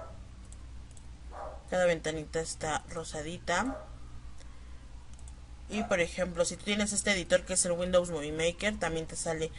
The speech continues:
todo ya en rosita. Todo, todo te sale rosita. Ujú. Bueno, yo aquí tengo P N Gs que te pueden servir para un, tu barra de,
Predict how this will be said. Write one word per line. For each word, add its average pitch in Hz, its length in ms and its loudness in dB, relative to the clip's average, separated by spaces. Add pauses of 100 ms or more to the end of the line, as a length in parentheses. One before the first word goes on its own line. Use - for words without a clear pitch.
(360)
todo 170 420 12
ya 156 200 8
en 160 100 2
rosita. 202 720 4 (3250)
Todo, 208 240 4
todo 202 220 4
te 180 140 -4
sale 165 320 4
rosita. - 500 -2 (1900)
Ujú. 247 200 -2 (1200)
Bueno, 185 340 6
yo 226 160 8
aquí 262 220 4
tengo 240 560 8 (1400)
P 214 180 8
N 220 160 6
Gs 196 300 4
que 220 120 -2
te 208 100 0
pueden 226 280 6
servir 185 380 4
para 156 680 12
un, 156 120 0
tu 170 160 4
barra 170 320 10
de, 135 400 2